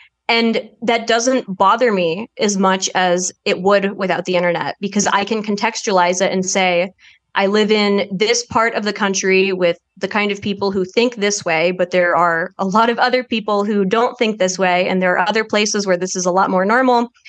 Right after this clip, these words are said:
And of course, I'm, I'm speaking as a white woman from New <laughs> Jersey. Um, s-, so I had it better than other people, definitely, but it, it was still hard just not having those queer influences around me.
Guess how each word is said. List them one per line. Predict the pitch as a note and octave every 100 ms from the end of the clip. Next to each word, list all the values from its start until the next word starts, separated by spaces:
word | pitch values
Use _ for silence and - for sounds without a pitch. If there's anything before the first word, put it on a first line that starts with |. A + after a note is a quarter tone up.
| - -
And | - G#3+ A3
of | A3
course, | D4 C#4 C#4
I'm, | B3+ A#3+
I'm | B3+
speaking | B3+ D#4+ C4+
as | A3+
a | G3
white | F#3+ G3+
woman | G#3 G#3
from | G#3 F#3
New | F#3
<laughs> | F#3+
Jersey. | B3 C#4 C4+ D#4 F4+ - - _ -
Um, | A3+ G3+ G3+ G3 G3+ - _ _ _ _ _ _ -
s-, | G#3+ - B3
so | - A#3+ A3+ - _ - G#3 -
I | A#3+ A#3+
had | A#3 C#4
it | A#3 G3
better | G3 G#3 A3
than | F3+
other | F3 G3+
people, | G#3+ G#3+ A3 A#3
definitely, | A3+ A3 A#3+ - A#3
but | G#3
it, | G#3
it | A#3+
was | C#4 -
still | D4 C#4+
hard | F3+ E3+ G3
just | F#3+ F3+
not | F#3+ F3+
having | F3+ F3+ F#3+
those | F#3 E3+ F3+ -
queer | - G3+ F#3+
influences | F#3+ G3+ A#3 A#3 A#3+ B3+ B3+
around | A3+ A3+ A#3+
me. | B3 C4